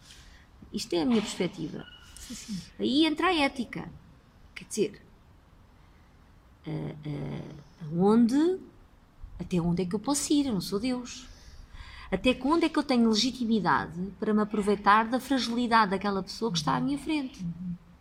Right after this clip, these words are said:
Speaker 1: Só para satisfazer o meu ego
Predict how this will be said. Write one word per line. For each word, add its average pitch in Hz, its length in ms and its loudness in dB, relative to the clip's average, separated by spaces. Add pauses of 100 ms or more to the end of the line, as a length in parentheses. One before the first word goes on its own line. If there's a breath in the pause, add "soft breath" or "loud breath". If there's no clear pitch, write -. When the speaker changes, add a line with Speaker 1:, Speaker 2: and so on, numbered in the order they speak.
(540 soft breath)
Speaker 1:
Só 262 280 2
para 202 180 -4
satisfazer 214 680 0
o 208 60 2
meu 180 300 0
ego 226 440 0